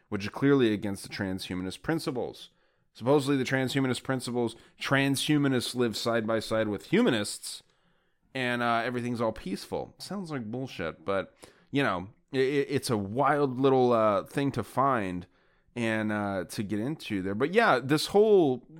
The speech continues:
gray goo theory, again, brought forward by Eric Drexler in his book back in nineteen eighty-six, Engines of Creation. I think that that's definitely something to check out. Um, but, you know,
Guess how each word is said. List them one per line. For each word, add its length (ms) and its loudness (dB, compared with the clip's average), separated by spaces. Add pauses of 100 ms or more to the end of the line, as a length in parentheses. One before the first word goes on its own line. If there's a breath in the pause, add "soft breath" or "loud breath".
(120)
gray 220 2
goo 180 2
theory, 360 0
again, 400 0
brought 260 4
forward 280 2
by 160 4
Eric 280 2
Drexler 440 0
in 100 -2
his 140 -2
book 400 4 (400 soft breath)
back 240 2
in 80 2
nineteen 360 0
eighty-six, 640 -2
Engines 480 -4
of 260 -6
Creation. 580 -4
I 80 -8
think 220 -6
that 100 -10
that's 220 -6
definitely 400 -4
something 320 -8
to 60 -6
check 320 -6
out. 300 -4 (600 soft breath)
Um, 540 2 (760)
but, 300 0
you 120 0
know, 220 2